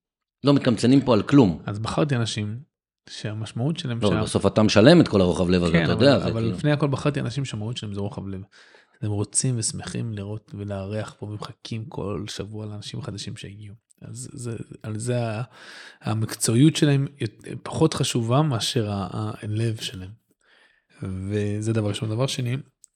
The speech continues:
Speaker 2: לתת, ולתת כמה שיותר, זה מאפשר לקבל כמה שיותר. אתה לא יכול לקבל בלי לתת, וכשאתה נותן, ולא מחייבים על כל כוס קפה או כל שייק ועל כל,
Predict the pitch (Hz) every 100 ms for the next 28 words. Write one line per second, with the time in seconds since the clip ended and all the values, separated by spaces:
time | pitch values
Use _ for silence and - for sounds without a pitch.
0 | _ _ _ _ 127 104 170 185 - -
1 | _ _ _ _ _ - 101 98 135 -
2 | 135 127 120 156 170 - _ _ - 120
3 | 107 101 - 127 120 107 101 104 - 107
4 | - - _ _ _ _ - _ _ _
5 | - 117 113 120 - 104 104 101 101 98
6 | 98 98 - - 104 98 101 101 101 104
7 | 110 - 107 107 117 101 92 _ _ _
8 | _ - 110 117 - 104 98 95 - 95
9 | 95 98 - - - 98 101 98 - 113
10 | - 110 104 - 101 104 101